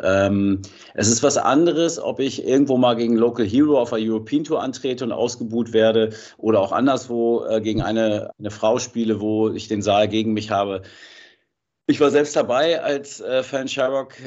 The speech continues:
äh, ihren Run hatte im Ally Pally vor drei Jahren war's, ne? Äh, zweiundzwanzig, vier Jahren? Vor einigen Jahren, äh, auf jeden Fall. Und das ist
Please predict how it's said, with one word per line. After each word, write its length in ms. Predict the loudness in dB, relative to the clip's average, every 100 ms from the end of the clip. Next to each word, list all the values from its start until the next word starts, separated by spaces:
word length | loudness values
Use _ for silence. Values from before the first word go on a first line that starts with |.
| -6
äh, 160 | -4
ihren 260 | -2 -2 0
Run 220 | 0 0
hatte 460 | -4 0 0 -2 -6
im 320 | -8 -8 -8 -6
Ally 240 | -4 -4
Pally 400 | -2 -2 -2 -4
vor 640 | -6 -6 -2 2 0 -2 -10 -18
drei 240 | -8 -4
Jahren 300 | -4 -4 -6
war's, 220 | -6 -8 -6
ne? 320 | -8 -8 -16 -16
Äh, 720 | -12 -10 -6 -2 0 2 0
zweiundzwanzig, 1080 | -2 -6 -4 -2 0 0 0 -4 -2 -2 -2
vier 340 | -10 -4 -2
Jahren? 460 | 0 -2 -4 -6 -10 _ -20 -16 -16 -16 -20 _
Vor 200 | -4 0
einigen 280 | 4 6 6
Jahren, 420 | 6 4 0 -6 -14 _ _ _ _ -6
äh, 240 | -2 0
auf 240 | -2 -4 -2
jeden 180 | -4 -2
Fall. 300 | -2 -2 -4 -16 _ _ _ _ -6
Und 140 | -2
das 180 | -2 -4
ist 380 | -2 -2 -2 -8